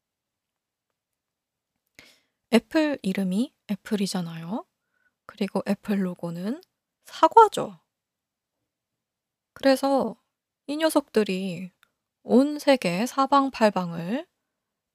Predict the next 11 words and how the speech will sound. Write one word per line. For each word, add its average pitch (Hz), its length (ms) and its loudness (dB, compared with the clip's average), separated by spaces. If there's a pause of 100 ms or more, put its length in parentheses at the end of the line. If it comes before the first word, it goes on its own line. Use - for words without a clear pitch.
애플 233 380 8
쓰지 226 340 -4
말라고, 175 800 -6 (100)
사과 330 340 6
쓰지 311 300 -4
말라고 196 880 -4 (580)
법적 - 600 2
태클을 - 480 -2
걸고 180 380 -6
돌아다니는 170 640 -6
겁니다. 180 880 -12